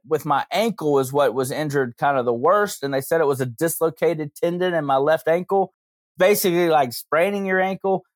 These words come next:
Apparently, there is a surgery option where you can have the tendon put back in the right place. But I was given some advice from, uh, some of the medical staff that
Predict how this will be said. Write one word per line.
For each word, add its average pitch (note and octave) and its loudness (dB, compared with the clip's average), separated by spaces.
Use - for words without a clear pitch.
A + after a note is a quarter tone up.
Apparently, F3+ 2
there D#3 2
is F3 0
a D#3+ 0
surgery F3+ 0
option F3 0
where D3+ 2
you D3 -2
can C#3 -4
have D#3+ 0
the C#3+ -10
tendon D#3 -2
put F3 0
back E3 2
in D#3 -2
the D3 0
right D3 2
place. G3 2
But D3 -2
I D#3+ 4
was D#3+ 2
given D3+ -2
some C#3+ -4
advice C3+ 0
from, C#3 0
uh, C#3+ 4
some E3 -2
of D#3 -2
the D3 -2
medical D3+ 0
staff D3 2
that C3+ 2